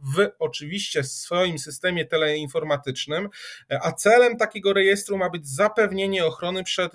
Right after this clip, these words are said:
nieuprawnionym dostępem, e, do rejestru, jak również do numerów pesel i też ten minister do spraw właściwych musi zapewnić integralność danych, dostępność do nich, e, i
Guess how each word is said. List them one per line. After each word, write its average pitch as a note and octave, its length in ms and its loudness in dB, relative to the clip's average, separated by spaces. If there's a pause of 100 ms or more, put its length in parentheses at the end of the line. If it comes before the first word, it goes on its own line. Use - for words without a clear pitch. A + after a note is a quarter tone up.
nieuprawnionym F3 1200 0
dostępem, F3+ 840 0 (500)
e, C#3+ 240 4
do F3+ 580 6 (280)
rejestru, E3 840 6
jak G#3 180 4
również G3 180 -2
do F#3+ 160 0
numerów F#3 640 2
pesel F3+ 720 6
i E3 420 -4
też F#3+ 260 2
ten E3+ 220 2
minister E3 520 -4
do D#3 80 -6
spraw D#3+ 240 -4
właściwych D3 360 -6
musi C#3+ 240 -10
zapewnić C#3 560 -6
integralność C#3+ 600 0
danych, C#3 400 0
dostępność B2+ 720 -2
do F#3+ 200 2
nich, G3 220 -6 (480)
e, C3+ 60 2 (480)
i A3+ 420 -2